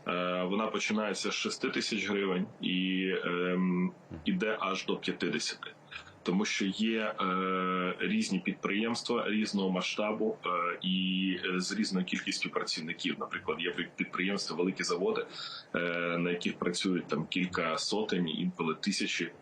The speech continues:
працівників. І звісно, що ці заводи кажуть, що: "Чекайте, ну, для нас, е, максимум, що ми, на що ми готові, це там шість тисяч гривень за персонал". Ну, звісно, що ми їм на це кажемо:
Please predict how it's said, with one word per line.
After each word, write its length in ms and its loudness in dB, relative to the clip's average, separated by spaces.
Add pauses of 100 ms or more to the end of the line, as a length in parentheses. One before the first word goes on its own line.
(360)
працівників. 760 0
І 80 0
звісно, 340 0
що 180 0
ці 180 -2
заводи 380 2
кажуть, 300 0
що: 300 0
"Чекайте, 500 -2
ну, 160 0
для 180 -2
нас, 420 0 (300)
е, 280 0
максимум, 800 2
що 240 0
ми, 180 2
на 140 2
що 180 0
ми 120 2
готові, 400 0
це 160 -2
там 200 -2
шість 280 0
тисяч 340 0
гривень 280 2
за 100 0
персонал". 640 0
Ну, 140 2
звісно, 320 0
що 180 -2
ми 100 4
їм 120 2
на 60 2
це 160 0
кажемо: 440 0